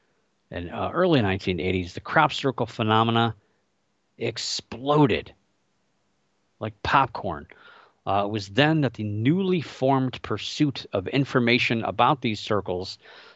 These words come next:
these, uh, experts in, uh, investigating and researching crop circles,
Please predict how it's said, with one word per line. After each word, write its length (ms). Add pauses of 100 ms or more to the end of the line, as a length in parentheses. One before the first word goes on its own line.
(120)
these, 360
uh, 240
experts 680 (1300)
in, 320
uh, 320
investigating 680
and 140
researching 600
crop 300
circles, 580